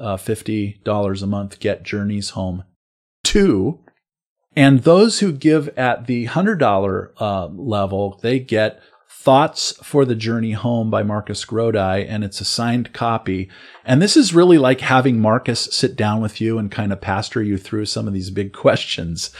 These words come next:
uh, that we all go through when we're thinking about becoming Catholic. And that's our gift to, of thanks to those who join us. My privilege, my honor is to get to work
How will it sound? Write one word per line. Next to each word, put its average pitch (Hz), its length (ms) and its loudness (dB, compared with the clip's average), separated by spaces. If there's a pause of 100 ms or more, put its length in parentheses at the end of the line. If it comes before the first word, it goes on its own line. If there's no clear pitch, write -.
(280)
uh, 101 180 -2
that 95 220 -4
we 107 120 0
all 101 200 0
go 104 220 0
through 104 300 -2
when 95 140 -2
we're 95 220 -6
thinking 101 360 -8
about 95 280 -4
becoming 95 440 -8
Catholic. - 640 -8
And 113 140 -8
that's 110 240 -4
our 101 140 0
gift - 600 -8 (100)
to, 98 440 -6 (100)
of 110 200 -10
thanks 107 400 -8
to 104 120 -8
those 98 280 -4
who 101 100 -8
join 101 300 -6
us. 95 180 -10 (720)
My 143 560 2
privilege, 101 840 -2
my 131 280 0
honor 101 640 -4
is 110 380 -4
to 123 120 -2
get 127 280 0
to 120 140 -2
work 113 360 -4